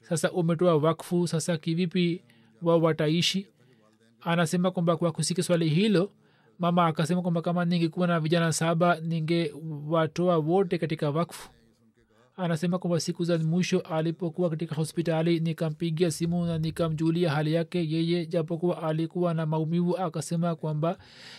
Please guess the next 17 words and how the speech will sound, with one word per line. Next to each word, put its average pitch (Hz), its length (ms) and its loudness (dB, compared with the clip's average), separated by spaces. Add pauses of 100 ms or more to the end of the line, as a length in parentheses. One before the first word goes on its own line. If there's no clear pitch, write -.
"Si - 240 0
jambo, 175 460 4 (380)
na 170 180 2
sawa 170 360 4
na 170 120 2
maagizo 170 440 2
ya 170 120 4
daktari, 165 760 0
naendelea 160 800 0 (260)
kula 180 420 0 (540)
na 165 140 -2
kutumia 170 520 0
dawa." 160 400 2 (580)
Na 170 100 0
pia 202 260 4
akasema 180 480 2
kwamba, 170 540 2